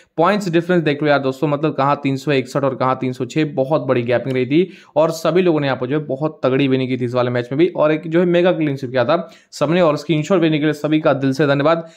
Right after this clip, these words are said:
एक और लास्ट मैच की बात, बात करें तो इसमें भी हमने क्लीन स्वीप किया था, इसमें भी हमारा रिजल्ट काफ़ी अच्छा खासा रिजल्ट था और सबने यहाँ पर अच्छी खासी विनिंग की थी।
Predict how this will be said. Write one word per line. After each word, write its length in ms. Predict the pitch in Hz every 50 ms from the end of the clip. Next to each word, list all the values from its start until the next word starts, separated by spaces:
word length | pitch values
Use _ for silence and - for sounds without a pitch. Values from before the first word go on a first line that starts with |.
| _ _ - -
एक 120 | 139 156
और 120 | 170 185
लास्ट 240 | 185 185 180 180 180
मैच 180 | 185 185 175 180
की 80 | 196
बात, 300 | 175 165 156 160 160 - - _ _ _ _ _ _ _ -
बात 300 | 151 147 156 160 160 165 -
करें 220 | 160 156 165 160
तो 60 | 156
इसमें 220 | 151 143 - 165 160
भी 60 | 156
हमने 180 | 160 160 160
क्लीन 220 | 160 160 147 139 143
स्वीप 180 | 135 156 147
किया 120 | 143 156 143
था, 100 | 139 143
इसमें 240 | 139 135 - 151 143
भी 60 | 147
हमारा 160 | 143 143 143
रिजल्ट 220 | 135 131 135 143
काफ़ी 420 | 143 - 127 113 113 117 - 156 139
अच्छा 220 | 131 - - 151 135
खासा 200 | 135 139 143 135
रिजल्ट 180 | 131 135 131
था 400 | 139 160 196 196 196 - - - -
और 120 | 151 170
सबने 340 | 165 - - 139 135 156 160
यहाँ 120 | 143 123 117
पर 160 | - 139 123
अच्छी 200 | 117 117 - 131
खासी 220 | 123 117 110 120
विनिंग 220 | 113 113 113 113 101
की 100 | 113 110
थी। 160 | - 117